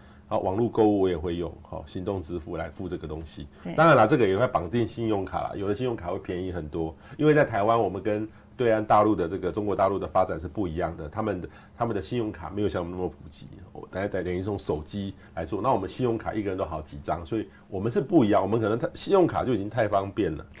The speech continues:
Speaker 2: 我有点想问博士一个问题哦，
Speaker 1: 嗯。
Speaker 2: 就是说您多少钱以上的消费你才会掏出信用卡？
Speaker 1: 都会呢。
Speaker 2: 真的吗？
Speaker 1: 都会呢。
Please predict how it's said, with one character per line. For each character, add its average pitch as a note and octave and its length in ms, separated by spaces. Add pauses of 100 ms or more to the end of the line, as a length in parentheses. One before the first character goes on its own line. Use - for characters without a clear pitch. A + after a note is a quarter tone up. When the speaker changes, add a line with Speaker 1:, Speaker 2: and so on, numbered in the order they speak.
(160)
Speaker 2:
我 A#3+ 100
有 C4+ 160
点 C#4 160
想 G3 220
问 A3 100
博 G3+ 160
士 G#3 140
一 G3 40
个 E3 60
问 F3+ 220
题 - 160
哦， E2 160
Speaker 1:
嗯。 - 20
Speaker 2:
就 G#3+ 100
是 A#3 100
说 G3+ 340
您 G3 260 (140)
多 A#3+ 180
少 E3 360
钱 - 360
以 D#3 120
上 F#3+ 180
的 F3+ 80
消 E3 180
费 F3 140
你 D#3+ 140
才 - 160
会 D3+ 340 (300)
掏 E3+ 180
出 E3+ 160
信 D#3 240
用 D3+ 180
卡？ - 240 (720)
Speaker 1:
都 C#3 160
会 C3 240
呢。 D#2 80 (580)
Speaker 2:
真 D4+ 140
的 D#4 80
吗？ B3+ 260 (160)
Speaker 1:
都 C3 160
会 A#2 220
呢。 F#2 80